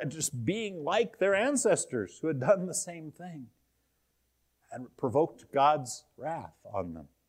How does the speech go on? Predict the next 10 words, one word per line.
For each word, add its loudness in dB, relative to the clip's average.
Their -18
hearts 2
had -10
been -6
set 4
on 2
temporary 0
things, -2
and -2
Jesus -2